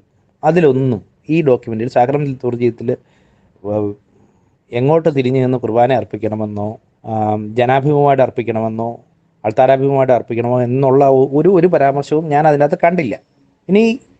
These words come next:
ഇന്റർ എക്യുമെനിച്ചി വന്നാൽ അത് ഓറിയന്റൽ കോൺഗ്രിഗേഷൻ അല്ലെങ്കിൽ, ഏഹ്, പൗരസ്ത്യ സഭകൾക്കുള്ള ഡെക്കാസ്ട്രിയുടെ ഒരു ഡോക്യുമെന്റേ അല്ല, പൗരസ്ത്യ തിരുസംഘത്തിൻ്റെ ഡോക്യുമെന്റ് അല്ല. പൗരസ്ത്യ തിരുസംഘമാണ്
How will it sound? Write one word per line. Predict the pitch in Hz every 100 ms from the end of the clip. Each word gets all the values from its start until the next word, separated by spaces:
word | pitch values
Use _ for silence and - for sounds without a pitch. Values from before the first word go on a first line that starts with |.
| -
ഇന്റർ | 185 262
എക്യുമെനിച്ചി | 262 233 233 233 240
വന്നാൽ | 208 190 190 202
അത് | 226 123 151 240 302 - _ _
ഓറിയന്റൽ | 139 165 180 185 190
കോൺഗ്രിഗേഷൻ | 175 175 170 170 170
അല്ലെങ്കിൽ, | 151 151 156 156 151 - -
ഏഹ്, | - 64 - _ _ _ _ _ -
പൗരസ്ത്യ | 143 151 165
സഭകൾക്കുള്ള | 165 160 151 151
ഡെക്കാസ്ട്രിയുടെ | 143 135 147 - 151 147 147 147 -
ഒരു | 139
ഡോക്യുമെന്റേ | 139 139 143 143 147
അല്ല, | 131 120 101 - _ _ _ _ _ _ _ _ -
പൗരസ്ത്യ | 143 160
തിരുസംഘത്തിൻ്റെ | 165 160 170 160 156 160
ഡോക്യുമെന്റ് | 160 156 165 156
അല്ല. | 135
പൗരസ്ത്യ | 117 120 139 165
തിരുസംഘമാണ് | 175 160 170 175 175 156 151 165